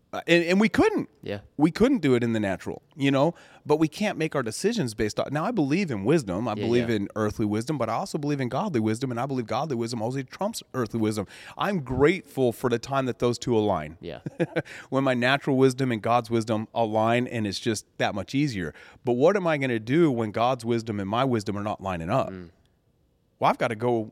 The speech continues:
Speaker 1: with his infinite wisdom.
Speaker 2: Yeah.
Speaker 1: And that requires, again, faith,
Speaker 2: Yeah.
Speaker 1: right? And so, like, even with this camp, and, and we're saying all this because I believe it's gonna minister to somebody. There is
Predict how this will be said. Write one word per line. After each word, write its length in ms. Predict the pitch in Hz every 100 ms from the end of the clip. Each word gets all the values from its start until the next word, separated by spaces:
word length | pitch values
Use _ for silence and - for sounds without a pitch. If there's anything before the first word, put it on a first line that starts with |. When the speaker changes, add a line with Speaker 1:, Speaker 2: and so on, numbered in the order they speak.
| -
Speaker 1:
with 160 | 110 113
his 180 | 131
infinite 460 | 104 180 - 95 -
wisdom. 400 | 87 78 69 85 _
Speaker 2:
Yeah. 180 | - - - _
Speaker 1:
And 200 | 117 110
that 180 | 135 160
requires, 460 | 143 - 120 120 120
again, 340 | 117 165 101
faith, 500 | - - 151 - -
Speaker 2:
Yeah. 80 | 92
Speaker 1:
right? 240 | 110 135 - - - -
And 140 | 143 139
so, 140 | 170
like, 180 | 156 -
even 300 | 151 175 156
with 140 | 143
this 140 | 120 -
camp, 300 | 165 175 113
and, 180 | 123 -
and 160 | 139 160
we're 80 |
saying 640 | 147 - - 185 254 294 180
all 160 | 139
this 220 | 131 123 -
because 260 | 131 131
I 80 | 123
believe 320 | 120 143 190
it's 140 | 151 -
gonna 180 | 135
minister 540 | 117 120 127 135 - 107
to 100 | 107
somebody. 440 | - 104 95 85
There 200 | 87 190
is 140 | 247